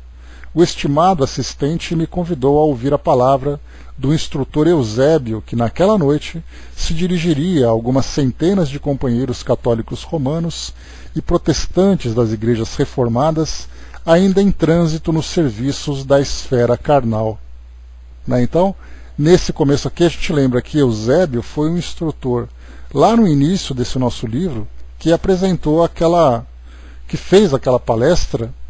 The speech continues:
sobre a sexualidade e a influência da sexualidade na nossa saúde mental. E aí, então, no começo do livro nós tivemos a parte teórica, depois André Luiz foi trazendo pra nós ali,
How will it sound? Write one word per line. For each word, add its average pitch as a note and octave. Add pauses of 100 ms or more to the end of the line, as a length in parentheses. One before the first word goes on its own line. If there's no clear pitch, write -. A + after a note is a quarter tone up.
(100)
sobre E3+ (360)
a D3+
sexualidade D3+ (1120)
e B2+
a B2+
influência C#3
da B2+
sexualidade C#3 (380)
na E3+
nossa C#3+
saúde C3+
mental. C#3 (1800)
E C3+
aí, C#3
então, F3
no C#3+
começo F3
do E3+
livro C3+
nós B2+
tivemos A#2+
a A#2
parte -
teórica, F3 (460)
depois C#3
André D3
Luiz B2+
foi C#3+
trazendo C#3+
pra C#3
nós B2
ali, A#2